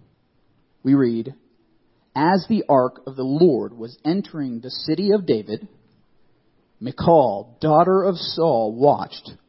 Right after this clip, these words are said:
from a window. And when she saw King David leaping and dancing before the Lord, she despised him in her heart." Because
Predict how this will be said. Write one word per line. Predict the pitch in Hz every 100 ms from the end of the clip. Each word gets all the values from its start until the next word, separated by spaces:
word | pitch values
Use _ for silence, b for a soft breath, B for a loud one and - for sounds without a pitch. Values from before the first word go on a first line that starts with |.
| _
from | 113 107
a |
window. | 110 127 127 104 - - _ _ _ _ _ _ _ -
And | 110
when | 143 214
she | - 269
saw | - 269 247 233
King | - 151 131
David | 117 113 107 101 -
leaping | - 135 180 262 - 311 285 254
and | 233 190
dancing | 160 151 151 - 120 135
before | 143 - 165 185
the |
Lord, | 190 117 107 107 - b b b _
she | - 120
despised | 110 - - 151 143 135 -
him | 98 92 - _ _ _ _ _
in | 107
her | 92
heart." | - 98 - - - _ _ _ _ _ _ _ _ _ _ _ _ _ _ _ _
Because | - 117